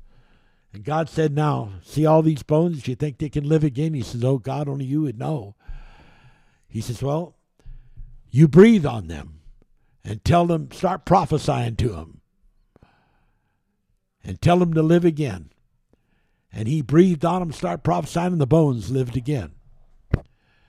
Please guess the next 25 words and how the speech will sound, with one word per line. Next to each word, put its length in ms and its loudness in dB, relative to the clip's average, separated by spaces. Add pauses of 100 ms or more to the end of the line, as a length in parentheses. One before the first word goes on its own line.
(840)
Now, 420 -4 (300)
if 120 -8
we're 80 6
not 180 -4
gonna 160 -6
believe 340 2
the 100 2
Bible, 520 0
we're 120 -4
not 200 -4
gonna 180 -2
believe 460 0 (240)
that 180 -8
Moses 420 0
wrote 220 -4
those 240 -2
books, 380 -4 (180)
then 160 -2
you're 100 -2
not 220 -6
gonna 140 -6
be 340 -4
believing 460 0
in 140 -2
Jesus. 680 -6